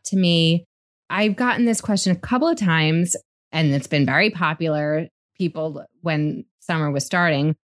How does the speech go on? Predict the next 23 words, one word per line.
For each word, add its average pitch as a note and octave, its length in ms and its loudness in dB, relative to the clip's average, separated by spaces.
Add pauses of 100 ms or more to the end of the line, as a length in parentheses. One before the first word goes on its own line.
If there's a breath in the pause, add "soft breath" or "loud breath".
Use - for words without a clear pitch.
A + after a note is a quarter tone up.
(140)
R F3+ 240 0
Vs, D3 460 -4
R F3+ 180 -2
Vs, E3 500 -2 (360)
popularity A#3 580 2
in G3+ 80 0
R F#3+ 200 0
Vs. F3+ 380 0 (200)
<laughs> C#4 100 2 (760 loud breath)
You, F#3+ 440 0
uh, E3+ 180 -4 (100)
you G3 280 0
guys G3 240 0
know F#3 160 2
better E3+ 200 0
than E3 140 -2
anyone. D3+ 560 -2 (440)
But F#3 360 -2 (300)
for A3 140 -2
the G3+ 120 -2
people G#3 460 -4
who F#3+ 240 2
are, E3 460 2